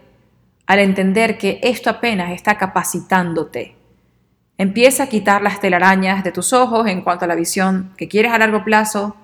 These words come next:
respeta el trabajo que hay que hacer para llegar a esa posición que anhelas o a ese, a esa situación que quieres vivir.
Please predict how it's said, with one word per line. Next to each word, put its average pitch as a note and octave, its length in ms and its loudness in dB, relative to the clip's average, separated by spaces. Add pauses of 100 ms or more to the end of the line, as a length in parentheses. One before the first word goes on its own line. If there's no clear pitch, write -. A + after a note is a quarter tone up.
(260)
respeta A3+ 580 0
el A3 80 0
trabajo G3 380 2
que F#3+ 120 -2
hay F#3+ 100 0
que F#3+ 100 -4
hacer F#3+ 340 -2
para F3 200 0
llegar F#3 420 2
a G3 120 6
esa G3+ 220 -2
posición F#3+ 520 -4
que F#3+ 80 -2
anhelas F#3+ 480 0
o F3+ 100 0
a F3 60 0
ese, F#3+ 400 -4 (400)
a G3+ 80 4
esa A3+ 120 0
situación G#3+ 640 -2
que F#3+ 140 -4
quieres G3 240 0
vivir. F#3+ 560 -4